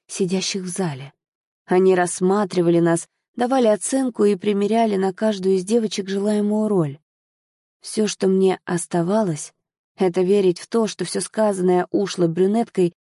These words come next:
правда, и со мной не случится ничего дурного.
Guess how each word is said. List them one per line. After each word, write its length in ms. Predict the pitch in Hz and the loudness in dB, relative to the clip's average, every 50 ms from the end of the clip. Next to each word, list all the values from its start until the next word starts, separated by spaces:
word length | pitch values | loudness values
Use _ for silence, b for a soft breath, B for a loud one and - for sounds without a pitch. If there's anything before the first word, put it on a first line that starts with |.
| _ _ _ _ | _ _ _ _
правда, 540 | - 214 214 208 190 170 151 147 151 139 135 _ _ _ _ _ _ - | -4 0 0 2 2 0 -2 -4 -10 -10 -10 _ _ _ _ _ _ -2
и 100 | 226 202 | -2 0
со 160 | - 220 214 | 0 0 0
мной 200 | 208 208 214 214 | 0 2 2 2
не 180 | 214 226 262 | 2 0 0
случится 680 | - - - 233 226 - - - 185 170 - - - 160 | -2 -4 -4 -4 -4 -4 -2 -2 -2 -2 -2 -4 -4 -2
ничего 420 | 160 156 151 - 170 165 165 170 | -2 -2 -2 -2 -2 0 0 0
дурного. 640 | 160 165 160 151 156 147 143 139 147 147 151 156 | 0 0 -2 -2 -2 -6 -6 -8 -12 -14 -16 -16